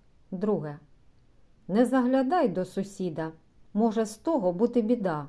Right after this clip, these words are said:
Добре, як сусід близький та перелаз низький. Близький сусід кращий від далекого брата. Немає більшої біди,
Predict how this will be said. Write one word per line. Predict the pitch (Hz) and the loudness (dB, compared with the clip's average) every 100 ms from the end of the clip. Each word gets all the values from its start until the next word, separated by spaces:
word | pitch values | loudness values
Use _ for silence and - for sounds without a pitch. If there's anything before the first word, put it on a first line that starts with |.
| - - - - - _ _ - _ - | -14 -20 -20 -20 -20 _ _ -20 _ -8
Добре, | 165 311 330 165 165 156 - - | 2 4 4 0 -4 -6 -12 -6
як | 196 208 208 | -2 -2 0
сусід | 240 208 233 175 | -2 0 -2 -2
близький | 175 214 208 - 180 156 - _ - | 0 0 -2 -4 -4 -4 -12 _ -4
та | 247 | -2
перелаз | 262 277 285 240 156 151 - | 2 4 4 4 2 -4 -6
низький. | 190 185 - 165 156 - - - - - - - - _ _ - - | -6 -6 -8 -8 -8 -10 -20 -20 -20 -20 -20 -20 -20 _ _ -20 -16
Близький | 165 202 240 - 269 254 | -2 0 0 2 2 2
сусід | - 254 247 294 311 - - | 2 0 2 0 -2 -2 -14
кращий | - 226 320 311 - 175 160 - | -2 2 2 0 -6 -6 -8 -12
від | 175 226 202 - | -2 0 0 -2
далекого | 208 226 269 330 - 277 277 | 2 4 4 2 0 2 4
брата. | 247 233 165 151 156 156 - - _ - - - _ - | 2 2 0 -2 -8 -10 -14 -20 _ -20 -20 -20 _ -4
Немає | 196 226 294 392 254 208 | 2 4 4 4 2 2
більшої | 202 202 190 - 196 185 | 2 0 0 0 0 0
біди, | 202 165 185 170 | 0 0 -2 -2